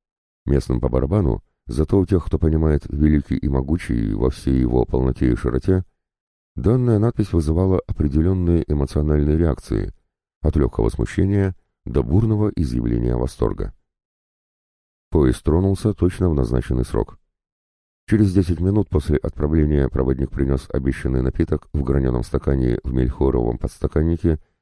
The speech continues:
с кусочками рафинадо в бумажной упаковке и пачкой печенья.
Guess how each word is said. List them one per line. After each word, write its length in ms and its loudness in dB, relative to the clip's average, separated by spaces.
с 80 -20
кусочками 460 0
рафинадо 520 0
в 80 -6
бумажной 400 0
упаковке 560 -2
и 80 2
пачкой 320 0
печенья. 540 -4